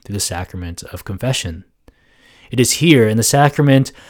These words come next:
that we are given our own opportunity with Jesus on the shores of Galilee.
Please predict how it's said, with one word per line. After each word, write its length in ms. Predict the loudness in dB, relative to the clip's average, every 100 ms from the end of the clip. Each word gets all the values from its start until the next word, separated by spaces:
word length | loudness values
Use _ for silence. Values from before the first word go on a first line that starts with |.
| -14 -2
that 100 | 2
we 80 |
are 80 | 2
given 400 | 4 2 2 2
our 220 | 4 2 4
own 360 | 4 4 4
opportunity 760 | 2 0 0 0 0 0 0 0
with 160 | 0
Jesus 440 | 0 0 2 0 0
on 80 | 0
the 80 |
shores 420 | -2 -2 0 0 -2
of 80 |
Galilee. 540 | -4 -4 -2 -4 -8